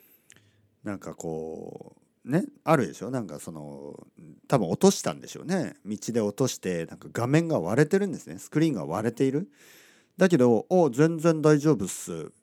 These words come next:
十分使えるっす」とか言いながら、あの、なんかひびの入った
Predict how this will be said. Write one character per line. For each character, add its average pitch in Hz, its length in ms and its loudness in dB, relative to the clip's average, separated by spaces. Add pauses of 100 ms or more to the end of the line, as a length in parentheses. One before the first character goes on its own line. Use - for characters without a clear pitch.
(140)
十 135 200 4
分 131 160 0
使 - 260 -2
え 104 60 4
る 110 80 0
っ - 20 -6
す」 - 300 -6
と - 80 -12
か 92 80 -6
言 101 80 -2
い - 20 -4
な 104 100 -4
が 87 100 -8
ら、 82 280 -6 (680)
あ 104 240 -4
の、 87 360 -8 (240)
な 123 120 -4
ん - 40 -8
か - 80 -10
ひ 143 200 0
び 156 120 4
の 151 140 6
入 156 180 4
っ - 40 0
た 87 520 -8